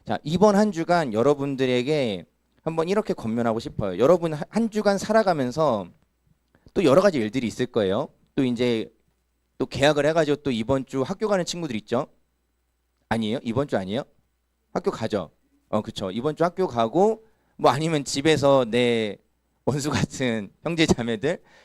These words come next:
같이 한 주간 또 보낼 텐데, 자, 여러분 권면 드립니다. 용서하세요. 하,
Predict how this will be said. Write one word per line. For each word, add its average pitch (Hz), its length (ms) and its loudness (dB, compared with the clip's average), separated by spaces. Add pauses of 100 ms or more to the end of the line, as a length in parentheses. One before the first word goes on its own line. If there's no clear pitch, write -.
같이 131 240 -2
한 175 140 0
주간 160 220 -2
또 151 80 -8
보낼 139 280 -2
텐데, 120 560 -4 (1300)
자, 87 260 -8 (320)
여러분 127 340 2
권면 135 380 -2
드립니다. 92 600 -8 (280)
용서하세요. 110 840 -4 (1900)
하, - 80 -8